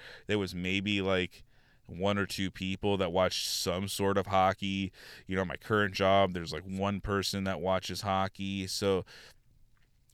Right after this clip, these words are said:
hockey's just not something that very many people talk about. And that's one of the reasons why I think football for me has kinda became the premier sport and the premier sport that I watch and follow and talk about. It's because that's a sport that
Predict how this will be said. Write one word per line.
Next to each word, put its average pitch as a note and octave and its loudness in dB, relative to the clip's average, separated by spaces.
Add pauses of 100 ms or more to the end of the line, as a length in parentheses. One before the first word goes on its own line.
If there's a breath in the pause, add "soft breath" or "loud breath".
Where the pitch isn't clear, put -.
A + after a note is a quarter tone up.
(600)
hockey's A#2+ 2
just A#2 -2
not G#2+ 4
something A#2 0
that G2 2
very G2 0
many G2 -2
people F2 -6
talk F#2+ -2
about. D#2 -4
And F#2 -8
that's F#2+ -6
one G#2 0
of G2 -2
the F#2 -4
reasons F#2+ -6
why F2 0
I F2+ -2
think F2+ -10 (260 loud breath)
football G2 2
for F#2 -4
me G2 -2
has G2 -2
kinda F#2 -2
became F#2 -8
the F2 -8
premier F2+ -6
sport F2+ -2
and E2+ -10
the E2+ -10
premier F2+ -8
sport F#2+ -6
that F2 -4
I D#2+ -4 (100)
watch F#2 0
and D#2 -12
follow F#2 0
and D2 -8 (380 loud breath)
talk F#2 0
about. F#2+ 2
It's - -4
because F#2+ -4
that's F#2+ -2
a - -6
sport G2+ -4
that E2+ 0